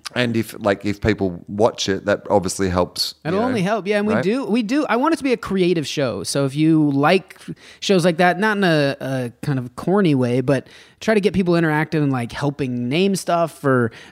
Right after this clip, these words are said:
Speaker 2: sending in drawings, things like that. So I want it to be a communal, kind of fun, creative space,
Speaker 1: I mean,
Speaker 2: as
Speaker 1: there's
Speaker 2: well.
Speaker 1: so many people who I think that are interested in that world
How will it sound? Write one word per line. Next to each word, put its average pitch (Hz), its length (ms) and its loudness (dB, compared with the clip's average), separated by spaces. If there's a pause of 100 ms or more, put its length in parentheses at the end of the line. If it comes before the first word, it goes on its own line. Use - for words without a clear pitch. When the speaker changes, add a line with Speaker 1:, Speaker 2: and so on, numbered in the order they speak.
(120)
Speaker 2:
sending 156 340 0
in 131 120 -2
drawings, 147 640 2
things 147 220 -4
like 147 140 -6
that. 135 180 -4
So 170 100 2
I 190 60 6
want 208 240 4
it 165 60 -2
to 160 60 -4
be 147 200 2
a 135 60 0
communal, 135 520 0
kind 123 180 -6
of 113 100 -6
fun, 123 360 0
creative 113 460 0
space, - 520 -6 (120)
Speaker 1:
I 165 80 2
mean, 180 80 2
Speaker 2:
as 196 80 0
Speaker 1:
there's 202 200 0
Speaker 2:
well. 202 120 0
Speaker 1:
so - 20 -2
many 208 180 0
people 156 340 0
who 123 120 4
I 117 100 2
think 117 280 -6
that 110 180 0
are 104 120 2
interested 107 520 -6
in 101 140 0
that 101 220 2
world 92 560 2